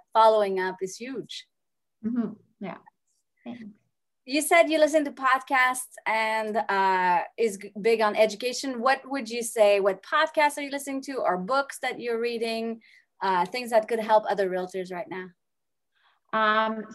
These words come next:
Speaker 2: so I listen to Women of Impact,
Speaker 1: Mm.
Speaker 2: um, The School of Greatness, um, Impact Theory. So those are, like, my main three that I go to daily. Reading books, I'm not the best at reading right now. Um, I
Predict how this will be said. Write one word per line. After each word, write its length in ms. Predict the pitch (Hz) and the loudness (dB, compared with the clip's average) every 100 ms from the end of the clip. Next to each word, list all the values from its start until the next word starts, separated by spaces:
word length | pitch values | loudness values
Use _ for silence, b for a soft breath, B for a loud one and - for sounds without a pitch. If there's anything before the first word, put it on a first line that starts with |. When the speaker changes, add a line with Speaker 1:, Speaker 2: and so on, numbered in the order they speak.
| - | -4
Speaker 2:
so 360 | 240 226 220 - | 2 4 4 4
I 400 | 220 226 233 233 | 4 2 0 -4
listen 320 | 233 233 240 240 | -4 -4 -4 -4
to 80 | 240 | 0
Women 240 | 214 220 | 2 2
of 100 | 226 - | -2 -4
Impact, 640 | 202 202 202 226 - _ _ _ _ 202 | -4 -2 -2 -2 -6 _ _ _ _ -12
Speaker 1:
Mm. 140 | 202 | -2
Speaker 2:
um, 240 | 196 190 | 0 0
The 60 | 190 | -4
School 260 | 190 - 214 - | -10 -4 -4 -6
of 100 | - | -4
Greatness, 520 | 202 190 214 220 262 - _ _ _ _ _ _ 202 | -2 -2 -6 -6 -8 -10 _ _ _ _ _ _ -2
um, 580 | 196 190 185 185 190 - | 0 2 0 0 -4 -6
Impact 460 | 214 202 196 196 - | -2 -2 -2 -6 -4
Theory. 560 | 220 196 190 233 277 - _ _ _ _ _ | 0 0 0 -2 -6 -12 _ _ _ _ _
So 120 | - | -2
those 160 | 208 208 | 0 2
are, 20 | |
like, 180 | 220 220 | 4 4
my 140 | 214 | 2
main 440 | 202 202 202 202 208 | 2 2 2 0 -4
three 260 | - 196 | -2 0
that 100 | 185 | 0
I 100 | 185 | -2
go 200 | 180 180 | -2 -4
to 220 | 180 - 180 | -6 -6 -6
daily. 520 | 185 185 196 226 240 | -2 0 0 -2 -4
Reading 400 | 185 226 254 240 | -2 0 0 2
books, 320 | 220 233 - - | 4 2 0 0
I'm 180 | 208 | 4
not 240 | 208 190 180 | 4 2 0
the 80 | 202 | -4
best 440 | - 190 202 - | 0 0 0 0
at 140 | 196 175 | -2 -2
reading 320 | 185 190 208 | -4 -2 0
right 180 | 208 220 | 0 0
now. 460 | 220 220 254 294 - | 0 0 0 -2 0
Um, 640 | 214 202 196 202 208 208 - | 2 4 2 0 -4 -4 -2
I 760 | 208 202 196 196 196 196 208 | 0 2 2 0 0 -2 -4